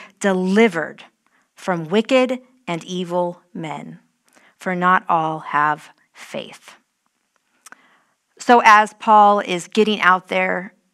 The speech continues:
to preach the gospel, he is meeting some opposition.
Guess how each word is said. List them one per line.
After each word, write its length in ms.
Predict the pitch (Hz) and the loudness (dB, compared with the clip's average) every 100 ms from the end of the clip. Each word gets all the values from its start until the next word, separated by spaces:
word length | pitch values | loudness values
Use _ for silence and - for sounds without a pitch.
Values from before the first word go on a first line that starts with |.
| _ _ - | _ _ -12
to 440 | 196 180 170 165 - | -6 -4 -6 -10 -10
preach 320 | 214 202 - | -10 -10 -8
the 80 | 185 | 0
gospel, 600 | 170 165 - 175 170 165 | 0 0 -6 -8 -8 -10
he 380 | 196 - 208 | -12 -6 -4
is 140 | 196 175 | -4 -6
meeting 480 | 180 180 180 175 170 | -6 -6 -6 -8 -8
some 180 | 175 | -8
opposition. 760 | 165 160 160 151 151 - - | -6 -6 -8 -14 -14 -16 -18